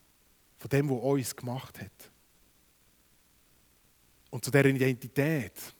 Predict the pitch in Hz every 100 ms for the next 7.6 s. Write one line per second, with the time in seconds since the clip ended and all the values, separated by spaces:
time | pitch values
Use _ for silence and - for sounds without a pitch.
0 | _ _ - - 113 113 113 135 147 123
1 | 113 120 110 - _ _ _ _ _ _
2 | _ _ - 87 82 87 90 - - -
3 | _ _ _ _ _ _ _ _ _ -
4 | 160 156 143 135 113 98 113 - 107 131
5 | 147 143 131 - 139 135 127 120 113 107
6 | - _ _ _ _ 107 104 107 - 147
7 | 143 131 113 - 120